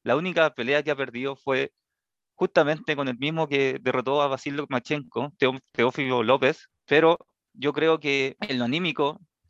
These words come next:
puede estar un poco mejor porque él ya tuvo una pelea antes de la derrota contra Teófimo contra Félix Bermejo,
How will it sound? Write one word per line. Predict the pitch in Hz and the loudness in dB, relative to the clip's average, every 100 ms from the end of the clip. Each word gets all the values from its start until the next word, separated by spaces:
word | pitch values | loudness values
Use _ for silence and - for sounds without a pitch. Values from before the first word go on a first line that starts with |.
| _ _ - | _ _ -2
puede | 139 147 | 2 2
estar | 127 151 | 2 -2
un | 151 | -2
poco | 156 151 | -4 -4
mejor | 147 139 160 | -4 -2 -2
porque | 170 135 135 143 | -2 -4 0 0
él | 139 | 0
ya | |
tuvo | 135 170 | -2 -2
una | 170 139 | -2 -2
pelea | 135 131 | -2 -2
antes | 135 143 151 _ - | -2 -4 -8 _ -4
de | 123 | 4
la | |
derrota | 123 123 131 | 4 6 2
contra | 127 131 | 0 -2
Teófimo | 135 131 151 | -4 -4 -4
contra | 143 127 127 | -4 -4 -6
Félix | 147 139 135 | -6 -8 -4
Bermejo, | 123 117 139 143 | -2 0 0 -2